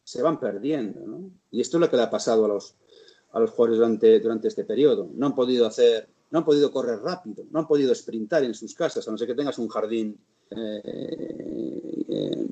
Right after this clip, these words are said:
inmenso, pero no todos los jugadores tienen jardines, viven en apartamentos. Entonces, no han podido correr rápido, no han podido hacer cambios de dirección, no han podido frenar, no han podido girar, no han podido hacer muchas cosas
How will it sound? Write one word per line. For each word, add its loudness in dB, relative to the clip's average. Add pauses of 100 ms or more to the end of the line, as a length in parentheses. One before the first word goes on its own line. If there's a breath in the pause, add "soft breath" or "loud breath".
(200)
inmenso, 6
pero 2
no 0
todos 4
los 0
jugadores -4
tienen -6
jardines, 0
viven 0
en 0
apartamentos. -4
Entonces, -4 (300 soft breath)
no 6
han 4
podido 2
correr 0
rápido, 0
no -4
han -4
podido -2
hacer -6
cambios -4
de -8
dirección, 0
no -2
han -4
podido 0
frenar, -4
no -4
han -6
podido 0
girar, -4
no -6
han -6
podido -2
hacer -4
muchas -2
cosas -4